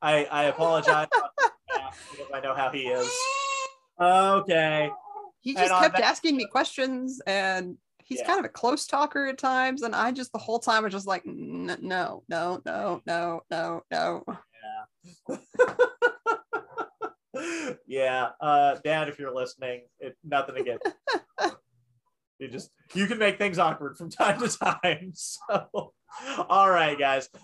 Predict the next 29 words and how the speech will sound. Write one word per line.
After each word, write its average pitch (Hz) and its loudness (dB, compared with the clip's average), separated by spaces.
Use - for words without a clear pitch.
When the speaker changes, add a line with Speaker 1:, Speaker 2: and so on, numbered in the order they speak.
Speaker 1:
that's 208 4
gonna 202 -2
do 160 -2
it 151 -2
for 147 0
us 135 -2
on 147 -2
this 143 -6
big 151 0
one 151 -2
hundredth 147 -4
episode. 120 -4
Thank 226 0
you 214 0
to 185 0
everybody 151 0
that 143 -8
submitted 139 -10
memories. 147 -6
Like, 131 -4
we 127 -6
appreciate 143 -6
you 135 -12
guys. 127 0
Thank 131 -6
you - -20
for 104 -14
listening. 120 -8
Um, 135 2